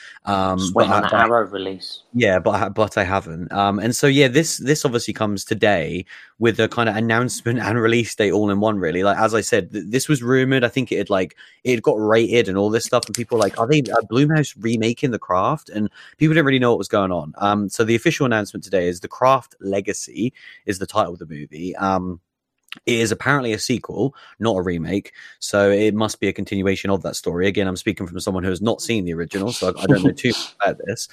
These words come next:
Speaker 2: We're gonna add a
Speaker 1: Um,
Speaker 2: lot to this news story, I can tell.
Speaker 1: Yes, um, and it's coming out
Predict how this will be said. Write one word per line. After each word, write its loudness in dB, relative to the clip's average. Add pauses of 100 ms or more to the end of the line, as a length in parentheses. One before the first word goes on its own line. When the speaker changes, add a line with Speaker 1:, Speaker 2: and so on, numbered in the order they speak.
(180)
Speaker 2:
We're 6
gonna 6
add 6
a 2
Speaker 1:
Um, -2
Speaker 2:
lot -2
to -14
this -8
news -6
story, -4
I 0
can -8
tell. 0 (160)
Speaker 1:
Yes, 2
um, 2
and 0
it's -2
coming 2
out 4